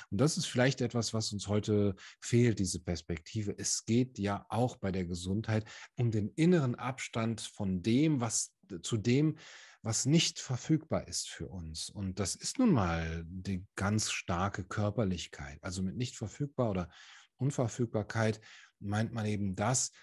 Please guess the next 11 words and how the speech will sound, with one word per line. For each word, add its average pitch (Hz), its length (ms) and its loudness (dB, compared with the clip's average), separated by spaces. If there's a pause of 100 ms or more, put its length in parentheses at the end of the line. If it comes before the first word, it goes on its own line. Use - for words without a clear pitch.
(140)
was 107 280 0
uns 107 440 -2
im 98 360 -2 (120)
Leben 131 600 2 (300)
nicht, - 340 2 (100)
was - 200 -2
nicht 139 220 0
kontrollierbar 113 800 2
ist - 260 -6
durch 80 220 -10
uns 82 400 -8